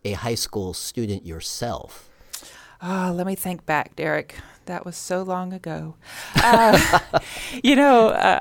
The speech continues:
Speaker 2: I, I was, you know, uh, a decent student. I would say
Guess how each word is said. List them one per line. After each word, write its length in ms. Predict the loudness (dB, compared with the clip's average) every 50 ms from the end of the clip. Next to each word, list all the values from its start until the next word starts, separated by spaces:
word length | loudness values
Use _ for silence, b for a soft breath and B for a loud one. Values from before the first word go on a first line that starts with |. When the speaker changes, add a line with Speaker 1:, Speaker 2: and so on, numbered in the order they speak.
| 0 _
Speaker 2:
I, 240 | 2 4 4 4 2 2 2
I 220 | 2 4 4 4
was, 460 | 4 4 2 2 2 0 -4 -6 -4
you 100 | -2 0
know, 340 | 0 0 0 0 -2 -2 -4
uh, 280 | -4 -2 -2 -2 -2 -2 -2
a 80 | -2 2
decent 420 | 4 4 4 4 4 0 -4 -4
student. 480 | -4 -2 0 0 2 0 0 -2 -2 0 2
I 160 | 2 2 2
would 320 | 2 0 -4 -6 _ _ -10
say 360 | -4 -2 0 0 0 -2